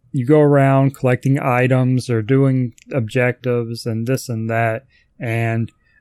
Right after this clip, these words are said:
some of it's pretty straightforward, especially early on, but then later on it's like, uh, or there'll be, like, a place you can't get to early on in the game, and you're always thinking, like, "Okay, can I go back there?" And you go back and check. Nope.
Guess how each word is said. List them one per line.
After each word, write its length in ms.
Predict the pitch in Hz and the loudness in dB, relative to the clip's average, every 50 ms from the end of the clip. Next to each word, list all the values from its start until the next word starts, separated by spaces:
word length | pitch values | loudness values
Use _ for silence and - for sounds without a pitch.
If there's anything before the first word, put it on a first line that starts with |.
| _ _ - | _ _ -8
some 240 | - - 202 208 214 | -2 -2 0 0 0
of 100 | 208 202 | -2 -2
it's 160 | 202 202 - | -4 -6 -10
pretty 240 | _ - 165 156 156 | _ -2 0 0 0
straightforward, 680 | 139 - - 143 143 143 143 - - 127 123 123 123 127 | 0 0 0 0 0 0 -2 -2 -2 0 2 2 2 0
especially 400 | 120 - 131 123 120 - 135 135 | 0 0 0 -2 0 -2 -2 -2
early 340 | 139 127 120 123 123 120 | 0 0 2 2 2 2
on, 320 | 117 113 113 113 117 120 127 | 2 0 0 0 0 0 0
but 120 | 123 135 120 | 0 0 0
then 140 | 123 131 135 | 0 2 2
later 260 | 147 151 151 135 135 | 2 2 2 2 2
on 140 | 131 131 131 131 | 2 2 0 -2
it's 420 | 127 - - _ _ _ - - | -4 -6 -10 _ _ _ -4 -2
like, 320 | 139 127 127 127 - _ _ _ _ _ _ _ _ _ _ _ _ _ | 0 0 0 0 -4 _ _ _ _ _ _ _ _ _ _ _ _ _
uh, 260 | 127 123 117 117 117 131 | -2 -2 0 0 0 0
or 100 | 139 131 | 2 2
there'll 160 | 127 143 147 151 | 4 4 4 6
be, 160 | 147 151 139 | 6 6 4
like, 180 | 135 127 - | 4 2 0
a 60 | 131 120 | -2 -4
place 320 | - - 139 131 127 - | 0 0 0 0 0 -2
you 80 | 135 127 | -6 -4
can't 260 | - 151 151 139 117 | 0 0 0 0 0
get 140 | 127 131 - | -2 -4 -2
to 80 | - 131 | -2 -2
early 240 | 127 123 123 123 | 0 2 2 2
on 300 | 123 120 117 117 113 113 | 0 0 -2 -2 -4 -4
in 60 | 113 113 | -4 -6
the 100 | 117 110 | -4 -2
game, 280 | 123 123 127 127 123 120 | -2 -2 0 0 -2 -2
and 80 | 113 | -2
you're 140 | 113 123 - | -2 0 2
always 340 | 147 135 139 139 139 131 - | 2 4 4 4 4 2 0
thinking, 300 | - 151 139 127 123 120 | -2 -2 -2 -2 -4 -4
like, 180 | 117 110 110 - _ - 143 | -4 -6 -8 -10 _ -12 -6
"Okay, 140 | - 139 123 | -6 -6 -4
can 140 | - 127 120 | -2 -4 -4
I 20 | 117 | -2
go 120 | 110 120 | -2 -2
back 220 | 107 123 127 135 - | 0 0 -2 0 0
there?" 80 | 151 | 0
And 80 | 131 123 | 0 0
you 40 | 120 | 0
go 140 | 117 135 131 | 2 2 2
back 240 | 123 131 127 - 127 | 2 0 0 -2 -4
and 80 | 117 | -6
check. 280 | - - 135 131 131 - _ | -2 -2 -2 -2 -2 -4 _
Nope. 320 | 123 113 110 113 117 113 | -8 -4 -2 -2 -2 -4